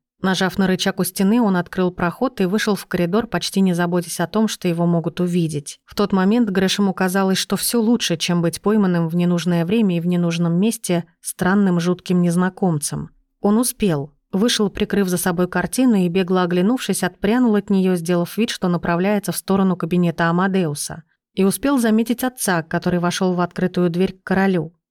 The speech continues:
Эдвард уже осознал свою ошибку, понял, что отец не использовал тайный ход. "Проклятье!" Тихо выругался молодой человек и замер, размышляя, что ему делать дальше. Дождаться отца и рассказать ему о том, чему стал невольным свидетелем,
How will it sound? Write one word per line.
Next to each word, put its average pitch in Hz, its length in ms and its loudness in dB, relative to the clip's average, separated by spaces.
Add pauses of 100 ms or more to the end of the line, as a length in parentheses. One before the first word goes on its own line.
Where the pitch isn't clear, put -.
(160)
Эдвард 196 380 0
уже 196 200 2
осознал 214 460 2
свою 170 320 0
ошибку, 175 760 -4
понял, 220 280 2
что 202 240 -2
отец 208 380 0
не 214 160 4
использовал 156 580 0
тайный 160 380 0
ход. 160 380 -8 (400)
"Проклятье!" 151 1040 0 (580)
Тихо 196 300 -2
выругался 180 560 0
молодой 175 380 2
человек 196 480 -2
и 190 40 4
замер, 196 380 2
размышляя, 185 640 0
что - 200 -4
ему 196 280 2
делать 208 360 0
дальше. 170 560 -4 (240)
Дождаться 185 680 0
отца 190 320 0
и 185 40 2
рассказать 180 520 -2
ему 180 200 2
о 180 80 0
том, 180 200 0
чему 180 240 0
стал 180 280 -2
невольным 180 420 2
свидетелем, 185 760 0